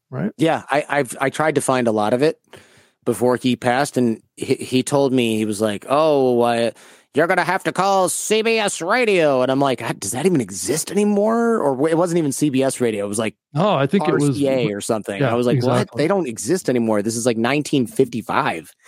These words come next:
Speaker 1: Right.
Speaker 2: They made record players and went out of business in the seventies or <laughs> something, right? Or eighties. I don't know. So, uh, he was like, "Yeah, I don't know." So most of his interviews are, yeah, you're right. They're gone. They're on magnetic tape in a basement somewhere of a building that hasn't been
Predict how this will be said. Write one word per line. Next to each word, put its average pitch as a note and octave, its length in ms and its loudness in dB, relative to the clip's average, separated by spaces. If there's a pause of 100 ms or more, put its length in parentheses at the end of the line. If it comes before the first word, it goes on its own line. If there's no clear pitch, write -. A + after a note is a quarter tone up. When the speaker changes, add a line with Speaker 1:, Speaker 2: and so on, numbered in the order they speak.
(300)
Speaker 1:
Right. D#3 200 2
Speaker 2:
They D3 100 2
made C3 380 2
record C#3 380 0
players G#2+ 380 0
and A2 120 2
went B2 100 4
out C3 100 4
of A2+ 80 -2
business B2+ 360 0
in A2 60 -2
the A2 60 0
seventies B2 600 0
or A#2+ 60 -2
<laughs> - 140 -4
something, F3 280 -2
right? D#3 240 0
Or D3 300 0
eighties. D#3+ 460 0
I B2 100 0
don't C#3 100 0
know. D3 140 0 (420)
So, D3+ 320 0
uh, C#3+ 60 -2 (240)
he C#3+ 160 -2
was C#3+ 120 2
like, C3 160 -2
"Yeah, B2 180 2
I A2 60 0
don't G#2+ 120 0
know." A2 160 0
So D3 160 0
most E3 380 2
of D#3 60 0
his C#3 220 2
interviews G#2+ 480 0
are, F#2 80 -10
yeah, C3 140 2
you're G2+ 180 -2
right. B2 180 0
They're G#2 140 -2
gone. A2 320 2
They're D#3 160 4
on C#3 420 0
magnetic C3+ 800 0
tape C3 320 0
in A2+ 60 2
a G#2+ 80 2
basement G#2+ 640 -2
somewhere G2+ 420 2
of G2 120 -2
a G2+ 60 -4
building G#2+ 520 0
that F#2 140 -6
hasn't G2+ 300 0
been F#2 140 -4